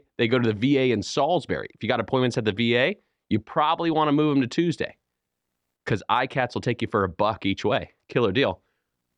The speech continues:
Thursday, Winston-Salem, Friday, Hickory. So you got a slew of places you gotta go. They can take care of you.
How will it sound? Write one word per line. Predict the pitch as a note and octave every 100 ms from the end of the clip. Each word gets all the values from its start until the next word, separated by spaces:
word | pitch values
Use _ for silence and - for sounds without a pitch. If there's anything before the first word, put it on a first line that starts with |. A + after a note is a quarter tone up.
| _ _ _ _ _
Thursday, | - E3 F#3 F#3 G3+
Winston-Salem, | F3 F3+ F3 D#3 D3+ F3 D#3+ E3 -
Friday, | F3 D#3 D3+ C#3
Hickory. | C3+ D#3+ E2 D#2 _
So | -
you | F3
got | F3+ F#3
a |
slew | - - G#3+ A#3
of | F3+
places | G3+ F3 D3+
you | D3
gotta | C#3+ B2
go. | B2+ D3+ A3 - _ -
They |
can | B2 B2
take | A#2+ A2
care | A#2
of | G2
you. | A#1+